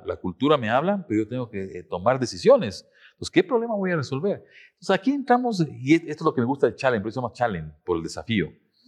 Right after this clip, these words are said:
¿Sí? Eh, es la parte que más me gusta porque yo digo, "Oye, problemas", la palabra problema es una palabra que nadie quiere dentro de las organizaciones. Los seres humanos huimos de la palabra problema.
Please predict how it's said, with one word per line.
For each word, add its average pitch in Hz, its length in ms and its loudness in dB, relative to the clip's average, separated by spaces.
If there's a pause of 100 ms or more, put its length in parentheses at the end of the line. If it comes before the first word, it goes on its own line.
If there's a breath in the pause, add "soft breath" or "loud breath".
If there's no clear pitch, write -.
(280 soft breath)
¿Sí? 104 300 -4
Eh, 90 640 -2 (580)
es 113 140 -4
la 120 100 4
parte 139 240 -2
que - 80 -12
más 123 140 -2
me 110 80 -4
gusta 107 340 -4
porque 101 220 -10
yo 101 80 -4
digo, 110 240 0
"Oye, 101 420 -2
problemas", 101 880 0 (760 soft breath)
la - 220 -4
palabra 143 320 0
problema 135 420 -2
es 135 40 -6
una 143 180 -8
palabra 160 320 -8
que - 60 -12
nadie 117 240 -2
quiere 117 220 -2 (920)
dentro 107 220 0
de 104 60 6
las 92 80 0
organizaciones. 95 600 -6 (440 loud breath)
Los 135 140 2
seres 190 180 0
humanos 180 420 -6
huimos 185 580 2
de 185 80 2
la 156 120 4
palabra 170 340 0
problema. 120 560 -4